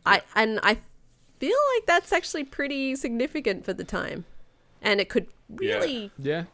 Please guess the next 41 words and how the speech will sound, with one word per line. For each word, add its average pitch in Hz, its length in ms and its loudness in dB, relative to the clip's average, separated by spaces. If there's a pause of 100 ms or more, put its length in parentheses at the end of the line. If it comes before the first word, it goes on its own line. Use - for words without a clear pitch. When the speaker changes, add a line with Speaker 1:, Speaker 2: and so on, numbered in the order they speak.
Speaker 3:
no, 175 100 -4
that's 190 220 0
very 165 220 2
true. 151 280 0 (240)
I 151 80 -2
didn't 156 200 0
write 151 200 -2
that 143 140 0
in 131 60 -2
my 123 80 -4
note, 127 180 -6
but 131 60 -10
that 147 140 4
is, 131 300 -2
you 143 140 -2
bang 156 200 2
on 143 100 0
the 131 60 -6
money 139 240 -4
there. 117 220 -6 (160)
Speaker 1:
really 214 280 0
be, - 220 -4 (140)
be 214 100 0
important. - 560 -4 (560)
Like, 208 200 4
I 233 80 6
just, 247 160 0
I, 226 260 2
I, 240 120 6 (420)
when 269 180 4
I 294 40 4
Speaker 3:
Yeah. - 40 2
Speaker 1:
saw 247 220 2
that, 233 200 4
I'm 208 120 0
like, 208 220 -6
"Far - 580 -16
out, 214 220 -10
that 202 120 -8
could 196 140 -10
just - 260 -12